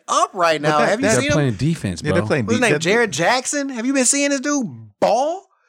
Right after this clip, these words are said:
Speaker 1: This dude is
Speaker 3: It's
Speaker 1: balling.
Speaker 3: and, and people sleeping on Dallas. Dallas is, I mean, they're playing out of their mind. They're playing way better than what people thought they were. But
Speaker 2: That
Speaker 3: that
Speaker 2: division is ridiculous.
Speaker 3: I know. <laughs>
Speaker 2: Goodness gracious.
Speaker 3: I think, look at it.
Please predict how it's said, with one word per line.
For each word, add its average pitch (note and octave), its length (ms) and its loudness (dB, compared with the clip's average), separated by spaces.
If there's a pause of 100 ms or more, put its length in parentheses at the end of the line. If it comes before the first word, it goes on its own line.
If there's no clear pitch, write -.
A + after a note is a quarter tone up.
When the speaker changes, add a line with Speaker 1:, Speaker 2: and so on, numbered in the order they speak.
(300)
Speaker 1:
This C4 140 -6
dude D3+ 260 0
is B2+ 140 2
Speaker 3:
It's C#3+ 340 0
Speaker 1:
balling. D#3 420 2
Speaker 3:
and, A#2+ 160 2
and A2 200 -4
people F#3 260 2
sleeping F3 340 2
on G#2+ 140 2
Dallas. A2 300 4
Dallas C3 360 0
is, F2+ 420 -6 (240)
I - 20 -2
mean, G#2+ 200 2
they're C3 120 2
playing A2 440 0
out G#2+ 140 2
of G2 60 0
their F#2+ 80 -2
mind. F#2 400 -4 (340)
They're A#2+ 120 2
playing G#2+ 680 -2
way C#3 320 2
better A2+ 300 0
than G2+ 140 0
what F#2+ 80 -4
people G2 200 -2
thought A2 220 -2
they F#2+ 100 -6
were. F2 240 -2 (380)
But C#3 140 0
Speaker 2:
That E4+ 140 2
Speaker 3:
that A2+ 60 4
Speaker 2:
division G#2 300 2
is E2 80 -2
ridiculous. E2 640 -2
Speaker 3:
I C#3 140 4
know. E3+ 120 4
<laughs> - 800 0
Speaker 2:
Goodness A2+ 380 0
gracious. - 840 -2
Speaker 3:
I F3 80 2
think, F3 320 0
look C4 180 0
at E3 180 2
it. A2 140 -2